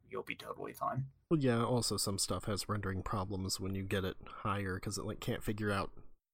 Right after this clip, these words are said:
Speaker 2: like,
Speaker 1: Yeah.
Speaker 2: how things should look. And so you'll have, like, weird shadows everywhere or things clipping, and it gets wacky.
Speaker 1: Yeah, you had suggested to me with Sonic Adventure two to shut the, uh, shut VSync off,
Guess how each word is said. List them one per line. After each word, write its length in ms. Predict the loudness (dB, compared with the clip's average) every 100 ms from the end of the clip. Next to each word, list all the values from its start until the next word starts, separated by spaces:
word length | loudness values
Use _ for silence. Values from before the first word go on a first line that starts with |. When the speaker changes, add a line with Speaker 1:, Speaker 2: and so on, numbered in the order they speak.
| _ -2
Speaker 2:
like, 200 | -2 0
Speaker 1:
Yeah. 80 | 2
Speaker 2:
how 220 | 4 4 4
things 300 | 2 4 4
should 240 | 4 4
look. 420 | 2 2 0 -6 -16 -18 _ _ _ _ -6
And 120 | -2 2
so 80 |
you'll 180 | 2 4
have, 160 | 2 2
like, 200 | 0 2
weird 220 | 2 2
shadows 560 | 2 2 4 2 2 0
everywhere 460 | -2 -2 0 2 2
or 160 | 0
things 400 | 0 0 0 0
clipping, 560 | -2 0 0 0 -2 -2
and 260 | -4 -6 -8 -16 _ _ _ _ _ _ _
it 100 | -6
gets 220 | -2 0 2
wacky. 460 | 2 2 -2 -4 -6 -14 -18 _ _ _ _ _ -14 -12 4
Speaker 1:
Yeah, 300 | 8 10 10
you 240 | 10 12
had 200 | 12 12
suggested 420 | 10 8 8 8 8
to 60 |
me 180 | 10 10
with 120 | 8
Sonic 240 | 4 4 4
Adventure 280 | 0 0
two 200 | 0 2
to 80 | 2
shut 400 | 2 4 2 0
the, 360 | -4 -2 -2 -2
uh, 300 | -2 -4 -6 -12 -16 -8
shut 340 | 2 4 4
VSync 560 | 2 2 4 2 -2 0
off, 380 | 2 2 -2